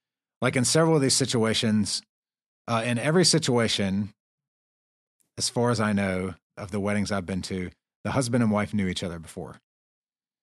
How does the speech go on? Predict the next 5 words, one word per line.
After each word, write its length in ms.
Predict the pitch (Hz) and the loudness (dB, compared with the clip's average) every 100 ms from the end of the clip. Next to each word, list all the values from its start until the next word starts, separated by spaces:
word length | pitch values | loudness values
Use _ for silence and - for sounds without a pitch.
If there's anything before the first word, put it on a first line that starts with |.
| _ _ _ - | _ _ _ -6
Um, 500 | 101 98 95 92 - _ _ | -2 -2 0 -2 -6 _ _
several 480 | - - 160 170 131 | -4 0 2 4 4
of 80 | 107 | 4
them, 260 | 110 104 | 2 2
like, 340 | 98 95 90 | 0 -2 -4